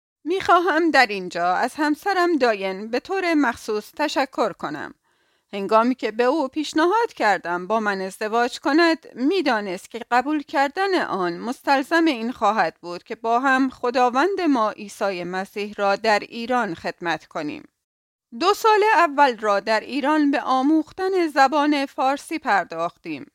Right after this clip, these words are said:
سپس ما هم مشغول خدمت شدیم، در حالی که مسئولیت تعلیم و تربیت هر سه فرزندمان را به عهده داشتیم.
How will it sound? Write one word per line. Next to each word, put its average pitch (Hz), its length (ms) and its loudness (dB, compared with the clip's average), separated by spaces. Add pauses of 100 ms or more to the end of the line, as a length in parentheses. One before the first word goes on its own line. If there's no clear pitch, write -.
(200)
سپس - 600 -2
ما 214 260 0
هم 403 300 0
مشغول 302 520 -2
خدمت 233 460 -2
شدیم، 160 420 -8
در 202 260 2
حالی 330 380 0
که 233 180 -6
مسئولیت 277 960 -2
تعلیم 202 480 0
و 190 120 2
تربیت 208 580 -6
هر 196 320 2
سه - 200 -6
فرزندمان 202 920 -2
را 165 260 -2
به 226 140 0
عهده 233 340 -2
داشتیم. 151 640 -6